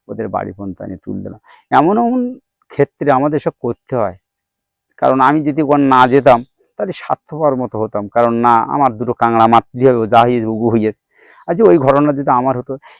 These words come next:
এমন এমন জায়গায় আমরা পড়েছি, এমন এমন জায়গায় আমরা মানে খুব জীবন হাতের মুঠোয় করে কিভাবে যে আমরা বাঁচি, কারণ সত্যিকারে যারা জঙ্গল করেছে,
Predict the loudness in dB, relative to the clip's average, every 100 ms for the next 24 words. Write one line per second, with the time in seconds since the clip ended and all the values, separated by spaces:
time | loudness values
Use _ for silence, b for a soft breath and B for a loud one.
0 | 2 6 6 6 6 6 6 8 8 6
1 | 6 4 4 0 0 -6 -6 _ _ -2
2 | 0 0 0 -2 2 4 4 4 2 2
3 | 2 2 2 -2 -2 -4 -6 _ -4 -4
4 | -4 -6 -2 2 2 0 -12 -6 0 4
5 | 4 4 -2 -4 -4 -12 -14 _ _ _
6 | _ _ _ -6 2 4 6 6 6 8
7 | 6 6 4 2 -4 -10 _ _ _ _
8 | _ 4 4 4 0 -2 -4 _ 2 6
9 | 6 4 0 _ _ _ _ _ _ -8
10 | 4 8 10 8 6 0 _ _ _ -12
11 | 0 6 8 8 6 6 6 4 2